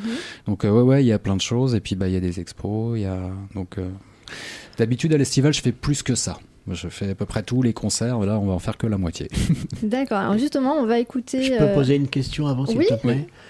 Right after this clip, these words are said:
Speaker 3: Je voulais savoir, tu, donc tu fais des portraits, euh, en live sur, euh, sur scène.
Speaker 1: Exactement,
Speaker 3: C'est
Speaker 1: ouais.
Speaker 3: ça. Et,
Speaker 2: Ouais.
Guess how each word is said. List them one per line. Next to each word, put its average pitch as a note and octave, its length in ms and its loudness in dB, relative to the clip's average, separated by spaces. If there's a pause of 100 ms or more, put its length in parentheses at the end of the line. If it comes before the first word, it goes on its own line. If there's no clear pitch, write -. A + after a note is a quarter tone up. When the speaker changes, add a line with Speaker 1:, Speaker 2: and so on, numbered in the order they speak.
(120)
Speaker 3:
Je - 80 -18
voulais A#2+ 160 2
savoir, B2 320 -2 (100)
tu, - 140 -6
donc C3+ 200 0
tu B2+ 100 2
fais C3+ 160 2
des B2 100 4
portraits, D3+ 720 0
euh, G#2 300 4
en G#2 120 2
live B2 500 4
sur, C3 380 2
euh, A2+ 120 4
sur C3+ 240 0
scène. G2 440 2 (200)
Speaker 1:
Exactement, C3 600 2
Speaker 3:
C'est - 120 0
Speaker 1:
ouais. A2+ 60 6
Speaker 3:
ça. G2 220 0 (340)
Et, A2+ 140 6
Speaker 2:
Ouais. B2 180 4